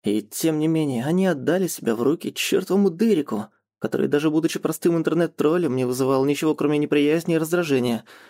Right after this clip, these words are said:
а сейчас и вовсе поехал кукухой. Даже несмотря на застившую его глаза звериную ярость, Чешир понимал, что не сможет иначе. Только не после того, что уже успело произойти.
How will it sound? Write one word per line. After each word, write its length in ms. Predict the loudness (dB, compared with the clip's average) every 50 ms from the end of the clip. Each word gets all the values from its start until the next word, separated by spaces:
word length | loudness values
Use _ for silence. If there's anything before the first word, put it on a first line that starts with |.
| -14 -10
а 140 | -8 -6 -4
сейчас 460 | -4 -4 -2 0 0 0 0 0 -2
и 40 | 0
вовсе 340 | 0 0 -2 0 0 -4 -2
поехал 420 | 0 0 0 0 0 0 -2 -2
кукухой. 560 | -2 -2 0 0 -2 -2 -2 -4 -6 -6 -10 _ _ _ _ _ _ _ _
Даже 340 | -6 -4 -2 0 0 0 0
несмотря 420 | -2 0 0 -2 0 2 0 0
на 220 | 0 0 -2 -2 -2
застившую 580 | 0 0 0 -2 -2 -4 -4 -2 0 0 0
его 180 | 2 2 2 2
глаза 440 | 2 0 0 0 0 0 2 2 0
звериную 500 | 0 0 0 2 2 2 2 2 0 2
ярость, 480 | 2 2 0 0 -2 -6 -8 -12 -14 -14 -6
Чешир 300 | -4 -4 -2 -2 -2 -2
понимал, 400 | 0 0 2 2 4 2 2 0
что 240 | -2 -2 -2 0 0
не 100 | 0 -2
сможет 460 | -2 -2 0 0 0 0 -2 -2 -2
иначе. 400 | -2 -2 -2 -2 -4 -8 -10 -12 -16 _ _ _ -20 -20 -20 -20 -20 _ _ 0
Только 320 | 2 2 2 2 0 -2
не 100 | -2 -2
после 280 | -2 -4 -4 -2 -4 -2
того, 320 | -2 -2 0 0 0 0
что 180 | 0 0 0 0
уже 160 | 2 2 0
успело 320 | 0 0 0 0 0 2
произойти. 600 | 0 0 -2 0 0 -2 0 0 -2 -2 -2 -6